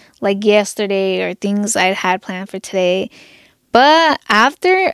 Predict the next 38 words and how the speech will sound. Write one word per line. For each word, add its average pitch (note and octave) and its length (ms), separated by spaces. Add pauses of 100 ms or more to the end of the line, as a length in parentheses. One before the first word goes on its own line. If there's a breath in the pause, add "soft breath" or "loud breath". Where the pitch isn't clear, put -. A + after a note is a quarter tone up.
(340)
I, A3+ 760
you A#3+ 140
know, A3+ 240
and A#3 260
also, B3 300
you A3+ 160
know, A3+ 80
I A3+ 80
just A3+ 160
started A#3+ 200
learning G#3+ 240
more G#3 120
about G3 220
journaling, G3+ 380
how G3+ 220
people G#3+ 300
journal, G3+ 500
what G3 400
do G#3+ 120
they G3+ 120
journal G3 340
about. F#3+ 380 (640 loud breath)
And A3+ 680 (420)
I G#3 60
wanted E4 280
to C4+ 100
dig G#3+ 260
deep, G3+ 260
you G#3 80
know, G#3 140
and G#3+ 160
I A3+ 80
wanted B3 500
to - 160
let G#3+ 320
go A3 260
of G#3+ 120
things. G#3 460